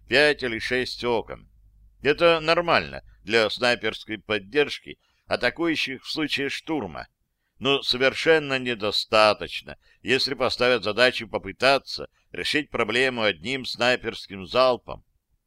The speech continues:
Тут на каждое окно, в котором есть заложники, нужно по три снайпера и корректировщик огня.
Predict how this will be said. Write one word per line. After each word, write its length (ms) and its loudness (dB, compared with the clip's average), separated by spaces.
Тут 160 0
на 180 2
каждое 560 2
окно, 420 -4
в 60 -20
котором 360 2
есть 260 -4
заложники, 760 -2
нужно 500 0
по 200 4
три 420 -2
снайпера 600 0
и 140 0
корректировщик 840 -2
огня. 460 -2